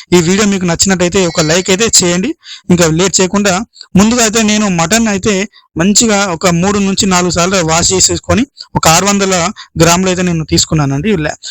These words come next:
మంచిగా పొట్టేలు మటన్ అయితే నేను తీసుకున్నాను. దీంట్లోకి నేను మూడు టేబుల్ స్పూన్ల రెడ్ చిల్లీ అయితే వేసుకున్నానండి.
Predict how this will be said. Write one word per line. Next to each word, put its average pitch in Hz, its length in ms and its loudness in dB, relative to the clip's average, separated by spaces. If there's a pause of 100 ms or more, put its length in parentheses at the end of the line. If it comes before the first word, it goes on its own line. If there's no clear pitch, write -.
(240)
మంచిగా 202 340 2 (120)
పొట్టేలు 202 320 2
మటన్ 185 240 0
అయితే 185 180 -2
నేను 160 140 -2
తీసుకున్నాను. 147 420 -2 (560)
దీంట్లోకి 214 420 2
నేను 214 160 0 (500)
మూడు 220 200 2 (460)
టేబుల్ 196 280 2
స్పూన్ల 202 260 0 (100)
రెడ్ 180 220 -2
చిల్లీ 196 200 2
అయితే 190 200 -2
వేసుకున్నానండి. 135 640 -2